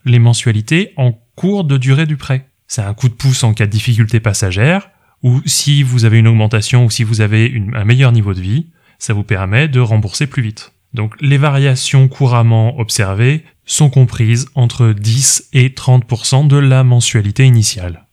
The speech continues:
Dernier point, vous avez le choix entre un taux fixe et un taux variable. Alors, un taux fixe vous apportera la sécurité jusqu'au terme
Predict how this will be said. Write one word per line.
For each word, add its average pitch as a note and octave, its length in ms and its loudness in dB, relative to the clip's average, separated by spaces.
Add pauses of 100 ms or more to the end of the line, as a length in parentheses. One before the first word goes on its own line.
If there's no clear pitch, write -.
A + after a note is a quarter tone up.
(160)
Dernier B2+ 460 2
point, A2+ 360 2
vous B2+ 180 0
avez A2 120 2
le A2+ 60 0
choix - 180 -2
entre C#3 180 -2
un A2 60 2
taux G#2+ 180 0
fixe - 480 -6
et C3 160 2
un B2 160 0
taux A#2+ 200 2
variable. G2+ 600 0 (240)
Alors, A#2+ 280 -4 (100)
un B2+ 100 4
taux C#3 140 2
fixe C#3 240 -2
vous A#2 180 0
apportera A#2 380 -2
la A2+ 100 2
sécurité G#2+ 580 -2
jusqu'au A#2 380 -2
terme D3+ 460 0